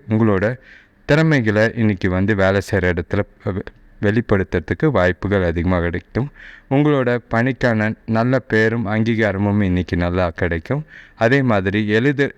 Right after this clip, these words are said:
ஆ, எதிர்காலத்துக்கு உண்டான முன்னேற்றத்திற்கு இன்னைக்கு நாளை வந்து நீங்க பயன்படுத்திக்கிறது வேலையில நல்ல ஒரு பலனை ஏற்படுத்தி கொடுக்கும். கணவன் மனைவிக்குள்ள பார்த்தீங்கன்னா துணைக்கிட்ட நல்ல புரிதல் இருக்கிற மாதிரி இருக்கும்.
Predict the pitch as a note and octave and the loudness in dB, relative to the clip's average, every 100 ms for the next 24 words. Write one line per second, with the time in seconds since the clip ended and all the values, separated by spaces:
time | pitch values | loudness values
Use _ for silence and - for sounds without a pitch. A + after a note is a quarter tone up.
0 | - A2+ G2 G2+ G2 G#2+ A2 C#3+ C3 A#2 | -4 0 0 0 0 0 0 0 0 0
1 | G#2 - F2 F2 F2+ F#2 F2+ G2+ A2 A2 | -4 -4 -2 0 0 0 2 2 2 0
2 | G#2 - E2 - A#2+ A#2 G#2 G#2 - F#2 | -4 -2 -8 0 0 0 0 0 0 -2
3 | F#2 G#2 A#2 F2+ F2+ A#2+ A#2 G2+ - F#2 | 0 0 0 -2 -2 0 0 0 -2 -2
4 | F#2+ G2+ F#2+ - F#2 F#2 E2+ A#2 A#2 F2 | -2 0 -4 -4 -6 -4 -2 -2 -2 0
5 | F#2 F#2 F2+ C#3+ G#2+ F2+ G#2 B2+ F#2 G2 | 0 0 0 -2 -2 0 0 0 0 -2
6 | - - F#2 G2 G2+ F2+ E2+ F2+ E2 - | -2 -2 0 0 0 0 -2 -2 -2 0
7 | C#3+ - F2 D#2+ D#2+ F2+ F2 - - - | -2 -2 -2 -2 -2 -4 -4 -8 -20 -20
8 | - - - - - E3+ F#3 B2+ G2 F2+ | -20 -20 -20 -8 2 4 4 2 2 0
9 | E2+ A2+ A2+ - F#2 - _ - E2+ F2 | -2 0 0 0 -4 -4 _ -4 -2 0
10 | A2+ - - _ - C3+ D#3 C#3+ A2+ A#2 | -4 -8 -20 _ -4 -2 0 -2 0 -2
11 | - A2 B2+ D3 - D3 E3+ D3+ G#2+ F2+ | 0 0 2 -2 0 2 2 2 -2 -2
12 | - F2 F2 E2+ E2+ F2+ E2+ E2 A2+ | -2 0 0 0 0 -2 -2 -2 -2